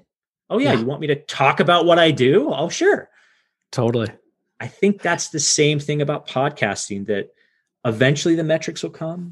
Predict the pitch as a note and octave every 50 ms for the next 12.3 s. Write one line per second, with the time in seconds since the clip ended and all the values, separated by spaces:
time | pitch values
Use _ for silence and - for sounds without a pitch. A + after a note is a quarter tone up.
0 | E3 D#3+ - - G2 F2+ - G#2 G#2 C3 A2+ F#2+ - D#2+ D#2 D3+ D3+ D3+ E2 E2
1 | - D3 D3 D3 D3 - F3 - - - - G#3+ G3+ G3+ G3+ G3+ C#3 - D3 -
2 | - D#3 C#3 C3+ C3 C3+ D3 C#3+ A2 G#2+ - C#3+ C3 C3 C3 A#2+ B2 - A#2+ A2+
3 | A2+ - - - - A2+ - A#2 A2 G#2 G2+ G2+ - _ _ _ _ _ _ _
4 | _ - A#2 A2 G#2 G#2 G2+ F#2+ G2 G#2+ A#2+ B2 A#2 A#2 A2 A2 - - - -
5 | - - - - _ _ _ - A2+ A2 A2 G#2+ G#2+ G#2 - - G#2+ G#2 G#2 G2+
6 | G2+ G2 - - _ - C#3+ C3+ C3 B2 B2 B2+ A2 G#2+ A#2+ B2 B2 B2 A#2+ B2+
7 | A#2+ A#2 A#2 A#2 A#2 A#2 A#2 A#2 A2 - - A2 A2+ A2+ A2 A#2 - - C#3+ D3
8 | D3+ D3+ D3 C#3 B2+ B2 B2+ B2 - - - D3 D#3 D3+ D3+ C#3+ C#3 C3+ C3+ C3+
9 | B2+ B2 - - B2 B2+ C3+ C#3+ C3+ A2+ A#2+ G#2+ B2+ B2 A#2 A#2 A2 - - -
10 | _ _ - - C#3 B2 B2 B2+ C#3+ C#3+ - D3 B2+ A#2+ A#2 A#2 G#2+ A2 C3+ C#3
11 | - D3+ B2+ C#3 C#3 B2+ B2 A2+ A2 A2 A#2+ B2+ C3+ C3+ B2 A2 - - - -
12 | C#3 C#3 C#3 C3+ C3+